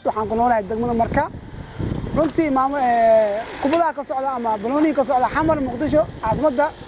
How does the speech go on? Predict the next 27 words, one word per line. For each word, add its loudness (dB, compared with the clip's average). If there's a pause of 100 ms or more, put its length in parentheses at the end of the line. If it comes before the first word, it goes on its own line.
(500)
caasimadda 0
ummadda 0
Soomaaliyeed. 2 (640)
Runtii, 2 (100)
eh, 0 (600)
xamaasadeed 2
ay 0
leedahay, 0 (460)
laakiin 2 (880)
Koonfur 2
Galbeed 0 (1000)
meesha -2
ma -4
dheelin. -2 (1080)
Koonfur -8
Galbeed -4
meesha -8
ma -10
dheelin. -4
Waa, -6 (320)
haddii 0
ay 2
baxaan -4
iyo -6
haddii -4
ay -4
joogaan 2